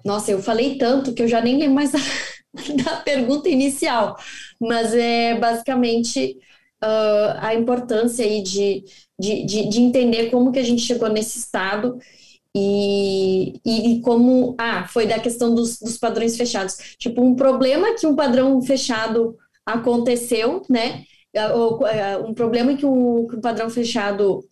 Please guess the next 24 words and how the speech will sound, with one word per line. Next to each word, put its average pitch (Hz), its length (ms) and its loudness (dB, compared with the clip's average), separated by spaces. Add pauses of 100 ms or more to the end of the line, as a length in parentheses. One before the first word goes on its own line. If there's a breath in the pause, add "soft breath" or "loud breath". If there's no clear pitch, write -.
(120)
ocasionou, 233 960 0 (240 loud breath)
acabou 240 480 0
incentivando 247 960 0
na 330 120 -2
melhoria 240 520 2
dos 208 180 -8
padrões 220 460 -4
abertos 208 600 -2
para 254 260 -2
que 269 80 -6
o 269 80 -4
padrão 247 340 0
fechado 240 480 -2
seja 233 480 -2
extinguido. 220 760 0 (340 loud breath)
Então, 262 240 4
o - 20 -2
que 349 140 0
que 370 140 2
vai 349 180 2
acontecer? 302 560 0
Volta 247 480 0
e 381 80 4
meia, 262 500 2